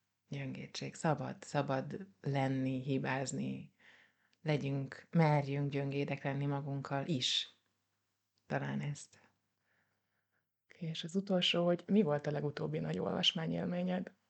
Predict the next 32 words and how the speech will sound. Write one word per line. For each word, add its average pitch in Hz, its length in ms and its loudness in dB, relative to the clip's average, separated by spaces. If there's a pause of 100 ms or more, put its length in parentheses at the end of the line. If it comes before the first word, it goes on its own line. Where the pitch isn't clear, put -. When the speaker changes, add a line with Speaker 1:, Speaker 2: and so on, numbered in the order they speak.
(220)
Speaker 1:
A 208 140 12
Dűne. 180 600 12 (500)
A 226 220 6
Dűnét 190 600 12
elolvastam, 208 680 8
mert 160 160 6
láttam, 170 340 6
hogy 147 80 8
jön 147 100 8
a 139 80 8
film, 175 280 10
mondtam, 139 260 4
„Hát 135 160 0
ezt 135 100 -2
nem 147 100 2
lehet - 160 -2
kihagyni”, 160 540 10
mert - 300 -2 (160)
mindent, 135 460 4 (240)
az 139 140 2
ilyen 156 120 10
nagyobbakat 139 560 6
el 139 120 4
szoktam 135 340 -2
előbb 135 260 2
olvasni, 139 460 2
hogy 139 100 -2
mint 135 140 -2
hogy 135 80 0
megnézem 135 400 -2
a 135 60 -4
filmet, 165 440 4